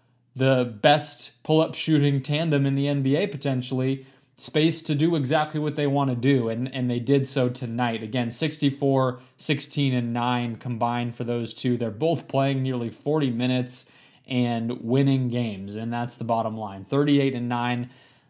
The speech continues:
this team is now, and, uh, not showing any signs of letting up. Minnesota on Friday, but there's more to get to in this game. We'll talk about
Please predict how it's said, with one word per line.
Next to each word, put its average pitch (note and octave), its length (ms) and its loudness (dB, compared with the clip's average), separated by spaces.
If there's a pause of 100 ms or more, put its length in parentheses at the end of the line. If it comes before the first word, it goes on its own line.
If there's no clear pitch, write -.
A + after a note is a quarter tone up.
this B2 240 -2
team B2+ 320 0
is A#2+ 300 -2
now, A#2 480 -2
and, A2+ 440 -4
uh, A2 300 0
not C3+ 460 0
showing C3+ 440 2
any C3 220 -2
signs B2 540 -4
of A2+ 160 -12
letting A#2 320 -2
up. C#3 200 6
Minnesota B2+ 460 0
on A2+ 240 -4
Friday, D#3+ 460 4
but C#3+ 120 0
there's G#3+ 200 8
more G#3 160 8
to F#3+ 40 4
get F#3 180 4
to E3+ 120 4
in E3 100 2
this E3 200 2
game. E3+ 180 -2
We'll B2+ 100 0
talk D3 220 4
about C#3 380 6